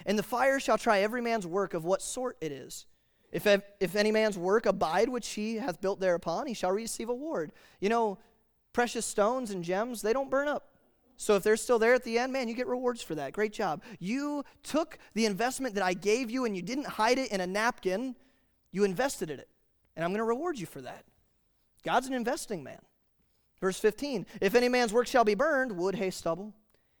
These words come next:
he shall suffer loss, but he himself shall be saved, yet so as by fire, because the judgment seat of Christ isn't about your salvation. It's about what you did with what God gave you."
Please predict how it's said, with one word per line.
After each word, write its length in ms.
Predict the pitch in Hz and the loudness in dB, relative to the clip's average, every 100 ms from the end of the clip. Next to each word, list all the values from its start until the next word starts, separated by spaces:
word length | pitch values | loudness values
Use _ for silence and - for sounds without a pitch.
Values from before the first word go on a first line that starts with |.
| _ _ | _ _
he 140 | - | -6
shall 180 | 196 208 | 0 0
suffer 300 | 202 208 214 | 2 0 -2
loss, 480 | 170 208 220 - - _ _ _ | -4 -6 -12 -16 -18 _ _ _
but 120 | 170 | -2
he 60 | 170 | 0
himself 340 | 160 - 151 | -4 -4 -4
shall 140 | - 147 | -6 -8
be 60 | |
saved, 380 | 151 151 156 190 | -8 -6 -4 -4
yet 120 | 151 | -6
so 140 | - 175 | -6 -6
as 80 | |
by 120 | 175 196 | -4 -6
fire, 340 | - 240 156 | -2 -2 -2
because 240 | 151 156 | -4 -6
the 60 | 165 | -6
judgment 320 | 165 180 180 | -4 -6 -6
seat 120 | - | -8
of 60 | 196 | -6
Christ 280 | - 220 262 | -4 -4 -4
isn't 180 | 262 277 | -4 -2
about 320 | 262 320 277 | 2 2 2
your 100 | 190 | 0
salvation. 600 | - 160 156 208 302 285 - - - | -2 -2 -2 -4 -6 -10 -18 -20 -12
It's 120 | - | 0
about 220 | 208 220 | 4 4
what 260 | 196 294 - | 4 2 2
you 60 | 269 | -6
did 200 | 226 247 | -4 -4
with 180 | 202 - | -4 -4
what 160 | 190 | -2
God 200 | 185 170 | -2 -4
gave 240 | 160 156 | -6 -10
you." 100 | 202 | -12